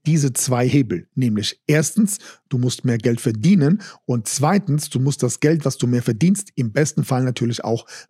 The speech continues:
behalten. Wenn du diese zwei Hebel zukünftig zu deinem Lebensmotto umbaust, dann brauchst du auch keine Glücksfee mehr. Dann bist du nämlich dein eigenes, wertvollstes Asset.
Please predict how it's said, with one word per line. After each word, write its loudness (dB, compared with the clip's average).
behalten. -2
Wenn 2
du 2
diese 4
zwei 2
Hebel 2
zukünftig -2
zu 0
deinem 2
Lebensmotto 2
umbaust, 2
dann 0
brauchst 0
du 2
auch 0
keine -2
Glücksfee 0
mehr. -6
Dann 0
bist -4
du 6
nämlich 2
dein 0
eigenes, 0
wertvollstes 0
Asset. -4